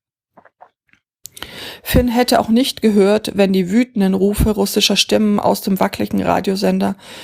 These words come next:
wieder denen wütender amerikanischer Stimmen gewichen wären. Die Funkleistungen beider Parteien wurden kontinuierlich aufgestockt. Das Bedürfnis, gehört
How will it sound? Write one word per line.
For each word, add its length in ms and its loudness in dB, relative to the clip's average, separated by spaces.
wieder 280 2
denen 400 2
wütender 420 0
amerikanischer 720 0
Stimmen 340 -2
gewichen 440 -2
wären. 340 0
Die 80 0
Funkleistungen 920 0
beider 300 2
Parteien 680 0
wurden 280 0
kontinuierlich 920 -2
aufgestockt. 800 -4
Das 200 0
Bedürfnis, 680 0
gehört 580 0